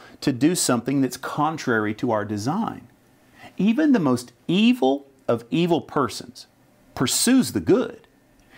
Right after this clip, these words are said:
even if it is a misguided, radically misguided notion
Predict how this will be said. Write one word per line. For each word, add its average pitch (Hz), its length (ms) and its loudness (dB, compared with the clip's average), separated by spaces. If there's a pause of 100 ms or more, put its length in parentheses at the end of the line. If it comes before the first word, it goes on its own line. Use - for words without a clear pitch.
(180)
even 233 380 4
if 175 280 0
it 151 160 2
is 139 180 -2
a 127 160 2
misguided, 147 1160 0
radically 143 720 2
misguided 120 680 0
notion 120 640 0